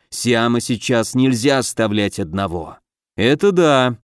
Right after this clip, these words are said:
Если уж мы начали процесс, м, пересадки личности, прерывать его нельзя. С каждой попыткой Сиама моя печать будет всё слабее, и есть высокая вероятность, что я не смогу его удерживать,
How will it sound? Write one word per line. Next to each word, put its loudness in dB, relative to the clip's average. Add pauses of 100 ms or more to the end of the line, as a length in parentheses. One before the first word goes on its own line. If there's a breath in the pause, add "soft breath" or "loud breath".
(220)
Если 2
уж 2
мы 2
начали 2
процесс, 0
м, 0
пересадки 2
личности, 0
прерывать 2
его 0
нельзя. -2 (300)
С -10
каждой 2
попыткой 0
Сиама -2 (160)
моя 2
печать 0
будет 0
всё -4
слабее, 0 (260)
и 0
есть 2
высокая 0
вероятность, 0
что -4
я 2
не 0
смогу -2
его 2
удерживать, 0